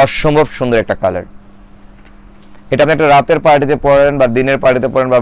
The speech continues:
ব্রাইডের জন্য নেন, খুবই ভালো লাগবে, খুবই সুন্দর। এবং এটা হচ্ছে ব্লাউজ পিস, ব্যাক সাইডে কাজটা থাকবে এবং দুটো স্লিপে এই কাজটা থাকবে। আর এটার প্রাইসটা থাকতেছে চোদ্দ হাজার ছয়শো পঞ্চাশ টাকা এবং এখান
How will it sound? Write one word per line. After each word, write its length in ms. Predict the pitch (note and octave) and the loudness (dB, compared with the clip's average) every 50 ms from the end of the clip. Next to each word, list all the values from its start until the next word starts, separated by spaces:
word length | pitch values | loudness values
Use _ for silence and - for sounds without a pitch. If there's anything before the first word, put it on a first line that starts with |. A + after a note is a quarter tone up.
| G#2+ A#2+ | 2 2
ব্রাইডের 460 | B2 B2 B2+ B2+ C3 C3+ C3+ C3+ A#2 C3 | 2 4 4 2 2 0 0 0 0 0
জন্য 180 | C3 B2+ B2+ B2+ B2 A#2+ A#2+ | -2 -2 -2 -4 -4 -2 -2
নেন, 180 | A#2+ A#2+ A#2+ B2 - - - - - | -2 -2 -2 -4 -6 -14 -14 -8 -4
খুবই 180 | D3 D#3 E3 C#3+ B2 | -2 0 0 0 0
ভালো 140 | A2+ G#2+ G#2 G#2 | 0 0 0 -2
লাগবে, 200 | G2 F#2 F#2 F#2 - - | -4 -4 -6 -10 -10 -6
খুবই 220 | D3+ D#3 D3+ D#3 - - | -4 -2 0 -2 -2 -4
সুন্দর। 240 | A#2+ G#2+ G#2 G2+ - - - - | -8 -10 -10 -10 -12 -12 -10 -8
এবং 100 | G2 A2 A2 A#2+ | -8 -6 -4 -2
এটা 80 | A2+ C3 | -2 -2
হচ্ছে 140 | B2 - C#3+ A#2+ A2 | -2 -4 -4 -4 0
ব্লাউজ 260 | G#2 G#2+ G#2+ - - - | 0 0 0 0 -4 -12
পিস, 160 | - - - - - - - - - - - - - - - - - - - - - - - - - - - - - - - A2+ | -12 -10 -10 -10 -12 -16 -18 -20 -18 -18 -16 -16 -18 -18 -20 -20 -20 -20 -20 -20 -20 -20 -20 -20 -20 -20 -20 -20 -18 -8 -2 0
ব্যাক 140 | B2 B2+ - - | 0 0 0 -2
সাইডে 180 | - C#3 A#2 - - | -4 -2 -2 0 0
কাজটা 220 | C#3+ C3 - C#3 C#3+ - | 0 0 0 -2 -2 0
থাকবে 220 | C#3+ D3 D#3+ F#3+ G3+ E3 | 0 -2 0 0 0 0
এবং 100 | C#3 C#3 C3 | 0 0 -2
দুটো 140 | C3+ A2 B2+ - | -4 -4 -6 -6
স্লিপে 240 | - C3 A#2+ A#2 B2 A2+ | -4 -4 -4 -2 -2 -2
এই 40 | - B2 | -2 -2
কাজটা 180 | A2 - A2 - G#2+ | -2 -2 -4 -2 -2
থাকবে। 200 | G#2 G2 G2+ G#2 - - G#2 | -4 -4 -4 -6 -4 0 0
আর 80 | G#2 F#2+ G#2+ G#2+ | 0 0 0 -2
এটার 160 | - A2+ G#2+ - | -6 -6 -4 -2
প্রাইসটা 280 | A#2+ A#2+ - - C3 A#2+ | -2 -2 -2 -2 -4 -4
থাকতেছে 420 | B2+ B2+ - - C3+ B2 - C#3 C#3 C#3 B2+ - - - - - - - - - | -4 -6 -6 -8 -12 -8 -4 0 0 0 0 -4 -8 -20 -20 -20 -20 -20 -8 -2
চোদ্দ 200 | E3 E3+ D#3+ D3+ E3 E3 E3 | -2 0 0 2 2 2 2
হাজার 220 | E3 D3+ E3+ E3 D#3+ - - | 4 4 4 2 2 0 -2
ছয়শো 320 | - E3 D#3 D3+ - D#3 C#3+ - - | -2 0 0 0 0 -2 -4 -4 -2
পঞ্চাশ 260 | D#3+ D#3+ D3+ D#3 D3 - - | -2 -2 -2 -2 -6 -6 -6
টাকা 120 | B2 G#2+ G#2+ A2+ | -6 -4 -2 -2
এবং 80 | A#2+ A#2+ A#2+ | -2 -4 -2
এখান 160 | A#2 C3+ | -4 -4